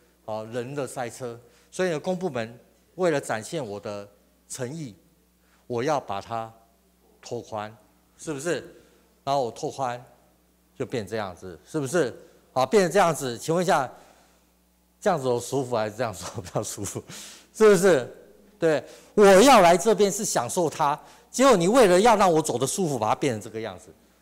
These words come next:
是不是？好，然后人变少了以后，公部门就开始思考，变少了，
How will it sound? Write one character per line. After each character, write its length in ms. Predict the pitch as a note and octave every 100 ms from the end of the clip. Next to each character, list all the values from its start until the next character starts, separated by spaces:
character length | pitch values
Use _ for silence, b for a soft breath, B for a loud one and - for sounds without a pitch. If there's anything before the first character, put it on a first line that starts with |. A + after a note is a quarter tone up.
| b b _
是 160 | F#3
不 80 | D#3+
是？ 300 | D#3+ C#3 G#2+ C3
好， 200 | C#3+ E3
然 80 | C#3+
后 120 | F#3+
人 180 | D#3 D3+
变 220 | D#3 G3+
少 220 | C3+ B2+ A2
了 60 |
以 80 | A2
后， 80 | C#3
公 220 | B2 D#3
部 80 | C#3+
门 100 | A#2
就 120 | B2+
开 160 | C3+ B2
始 80 |
思 180 | - -
考， 180 | B2+ E2+ B B B B B
变 180 | - A3+
少 360 | D3+ - E2+ F2+
了， 180 | F2+